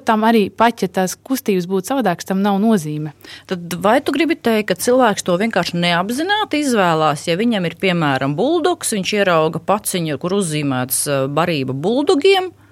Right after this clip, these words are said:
Speaker 2: un tad viņš viņu ņem, nesaprotot, ka pēc idejas tur atšķirība nav no barības cita, citām,
Speaker 1: Tieši tā.
Speaker 2: citiem
Speaker 1: Nav, nav
Speaker 2: suņiem?
Speaker 1: atšķirība nekāda. Pa, principā nav atšķirība, un cilvēks ieraug to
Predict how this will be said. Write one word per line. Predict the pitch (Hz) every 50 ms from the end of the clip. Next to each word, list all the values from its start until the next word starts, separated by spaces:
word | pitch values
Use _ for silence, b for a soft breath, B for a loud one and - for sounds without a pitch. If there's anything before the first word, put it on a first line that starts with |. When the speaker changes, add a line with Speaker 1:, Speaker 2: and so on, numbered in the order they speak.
| b b b
Speaker 2:
un | b 202 202
tad | 269 247
viņš | 294 285 - 294
viņu | 320 330 339 392
ņem, | 440 370 208 156 151 185
nesaprotot, | 247 - - 226 220 233 233 214 208 196 -
ka | - -
pēc | 196 - - 254
idejas | 226 170 139 151 - -
tur | 196 214
atšķirība | - - - - 185 170 165 - 208
nav | 269 320 262 196 170
no | 151
barības | 139 151 185 175 147 135 143 139 - -
cita, | - 214 202 - - 104 - _ _ _ -
citām, | - - 294
Speaker 1:
Tieši | 285 285 285 262 381
tā. | 320 220 180 - -
Speaker 2:
citiem | 196 285 330
Speaker 1:
Nav, | 349 330 330
nav | 349 330 262
Speaker 2:
suņiem? | 233 262 277
Speaker 1:
atšķirība | - - 226 226 226 220 214 240 240 254
nekāda. | - 302 285 262 220 202 190 175 - - 226 233 240 226 -
Pa, | 240 226 220 220 220 214 214 214 - _ _ _ _ - -
principā | 285 320 330 - 254 220 - 214 208 226
nav | 294 370 381 320 302
atšķirība, | 294 - - 285 247 262 254 247 214 226 220 226
un | 220 220 220 214 208 B B B B B -
cilvēks | 285 277 247 220 202 247 - 262
ieraug | 247 233 202 185 175
to | - 185